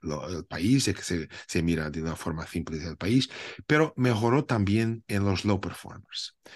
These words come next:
Y para dar los números, por ejemplo, en reading, en le-, lectura, en lectura, Portugal estaba en dos mil quince con diecisiete punto dos, eh, por ciento.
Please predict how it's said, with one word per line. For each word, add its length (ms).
Y 160
para 320
dar 160
los 240
números, 460
por 120
ejemplo, 360
en 120
reading, 380
en 160
le-, 200
lectura, 580
en 120
lectura, 500
Portugal 540
estaba 720
en 140
dos 220
mil 180
quince 380
con 320
diecisiete 1040
punto 440
dos, 460
eh, 300
por 160
ciento. 380